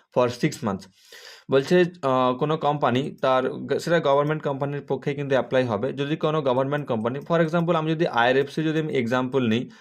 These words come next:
আইআরএফসি কখন তার, আহ, স্প্লিট করতে পারবে তার শেয়ারকে? না, যখন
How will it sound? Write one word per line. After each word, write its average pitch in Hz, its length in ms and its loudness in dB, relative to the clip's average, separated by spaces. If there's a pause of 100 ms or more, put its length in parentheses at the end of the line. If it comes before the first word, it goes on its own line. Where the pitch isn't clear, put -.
(340)
আইআরএফসি 165 540 2
কখন 175 460 2
তার, 151 400 4
আহ, 123 420 2
স্প্লিট 175 520 0
করতে 165 300 0
পারবে 160 240 2
তার 165 160 0
শেয়ারকে? 156 580 2 (720)
না, 135 100 2
যখন 147 500 0